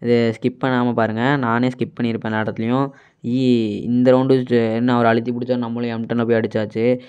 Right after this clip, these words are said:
இந்த ரவுண்டு நான் ஏன் தெரியுமா நிறுத்தணும், கொஞ்சம் மட்டும் வச்சிருக்கேன். இந்த ரவுண்டில் என் ஃப்ரெண்டு ஒருத்தன் கால் பண்ணிட்டான், அதனால லேக் ஆயிருச்சு. சரிடா அப்படின்னு ஒரு ரவுண்டு தானே போயிட்டு போகுதுன்னு பார்த்தா,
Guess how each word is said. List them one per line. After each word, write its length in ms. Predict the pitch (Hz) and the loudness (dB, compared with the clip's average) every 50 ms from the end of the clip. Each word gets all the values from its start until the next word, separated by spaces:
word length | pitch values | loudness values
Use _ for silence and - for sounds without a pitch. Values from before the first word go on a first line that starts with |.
| - _ _ | -20 _ _
இந்த 260 | - 123 123 123 127 | -4 -2 0 2 2
ரவுண்டு 240 | 127 131 139 151 147 | 2 2 2 0 0
நான் 140 | 147 139 127 | 0 0 0
ஏன் 240 | 123 120 127 131 131 | 0 0 0 0 -2
தெரியுமா 240 | 135 131 127 127 | -2 -2 0 0
நிறுத்தணும், 400 | 123 120 120 - 117 117 - - - | -2 -2 -4 -6 -8 -8 -8 -8 -6
கொஞ்சம் 360 | - 120 123 127 127 131 131 | -4 -2 0 0 0 0 0
மட்டும் 180 | 131 123 127 123 | 2 2 2 2
வச்சிருக்கேன். 260 | 120 113 110 120 123 | 2 2 2 4 4
இந்த 120 | 123 117 | 4 4
ரவுண்டில் 420 | 113 117 123 135 139 135 131 123 110 | 4 4 4 4 4 4 4 2 2
என் 80 | - - | 2 2
ஃப்ரெண்டு 240 | 120 120 135 147 | 4 6 6 6
ஒருத்தன் 220 | 156 147 127 127 113 | 6 4 4 0 -2
கால் 320 | - 120 123 127 143 143 - | -2 0 2 2 2 2 2
பண்ணிட்டான், 520 | 131 117 110 104 - 113 117 127 135 143 135 - _ - - - - _ _ _ _ _ _ _ | 4 4 4 4 4 2 2 4 4 2 0 -2 _ -20 -20 -20 -20 _ _ _ _ _ _ _
அதனால 380 | - 117 120 120 120 120 127 123 | -6 -2 0 2 4 4 4 4
லேக் 260 | 113 113 113 117 123 | 4 4 4 4 4
ஆயிருச்சு. 440 | 131 123 117 110 104 - 120 123 123 123 - | 4 4 2 2 0 0 2 2 2 2 0
சரிடா 540 | 113 113 117 120 120 120 123 120 117 113 | 0 2 2 4 4 4 6 6 4 2
அப்படின்னு 300 | 110 113 117 123 123 123 | 0 -2 -2 0 0 0
ஒரு 200 | 117 117 113 117 | 0 0 -2 -2
ரவுண்டு 80 | 113 117 | -2 -2
தானே 180 | 117 117 117 113 | -2 -2 -2 -2
போயிட்டு 300 | 117 113 113 110 117 113 | -2 -4 -4 -4 -6 -6
போகுதுன்னு 220 | 113 113 113 113 | -4 -4 -4 -4
பார்த்தா, 540 | 113 110 110 110 107 110 - - 117 113 | -4 -4 -4 -4 -4 -4 -6 -6 -6 -6